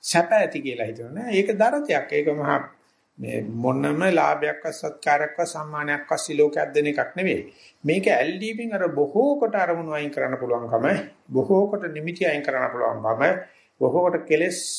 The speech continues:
අයින් කරන්න පුළුවන් බව දන්න එක, ඒක රාජ්‍ය තාන්ත්‍රික රහසක්. කුවේණි අල්ලගත්තොත් රටම ඇල්ලුවා. ඒ නිසා කුවේණිව ඉස්සරහට ගන්න කුවේණි ලස්සන නිසාවක්වත්,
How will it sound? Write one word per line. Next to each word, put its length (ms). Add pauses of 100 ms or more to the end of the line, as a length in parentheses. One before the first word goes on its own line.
(280)
අයින් 220
කරන්න 260
පුළුවන් 320
බව 220
දන්න 340
එක, 160 (600)
ඒක 120
රාජ්‍ය 600
තාන්ත්‍රික 460
රහසක්. 520 (480)
කුවේණි 280
අල්ලගත්තොත් 640 (540)
රටම 280
ඇල්ලුවා. 380 (1120)
ඒ 60
නිසා 220
කුවේණිව 520
ඉස්සරහට 420
ගන්න 360
කුවේණි 300
ලස්සන 440
නිසාවක්වත්, 760